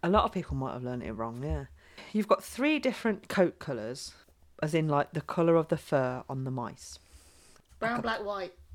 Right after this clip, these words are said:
Speaker 1: Brown, black, white, but, so you've got, the dominant is what we
Speaker 2: Brown.
Speaker 1: call, is called agouti,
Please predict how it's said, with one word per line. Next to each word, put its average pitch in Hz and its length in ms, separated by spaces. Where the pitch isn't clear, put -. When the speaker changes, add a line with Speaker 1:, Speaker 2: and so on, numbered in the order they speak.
Speaker 1:
Brown, 208 320
black, 196 240
white, 151 320
but, 170 400
so - 120
you've 180 200
got, - 240
the 185 120
dominant 180 580
is 160 420
what 175 100
we - 60
Speaker 2:
Brown. - 140
Speaker 1:
call, 160 320
is - 120
called 175 260
agouti, 160 680